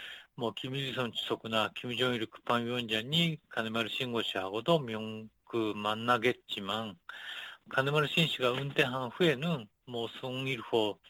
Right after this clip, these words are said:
브이루 국교전산화 뭐, 협상 담당 대사가 만나는 정도였습니다.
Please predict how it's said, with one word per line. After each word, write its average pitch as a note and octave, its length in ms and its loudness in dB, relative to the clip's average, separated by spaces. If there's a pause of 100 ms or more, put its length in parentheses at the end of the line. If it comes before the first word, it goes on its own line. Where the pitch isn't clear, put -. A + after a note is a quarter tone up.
(120)
브이루 A#2+ 280 0
국교전산화 A#2+ 1300 2 (560)
뭐, A2+ 160 0
협상 A2+ 500 2 (120)
담당 B2+ 440 0
대사가 C#3+ 640 2 (300)
만나는 A#2 640 0
정도였습니다. G2 1040 -4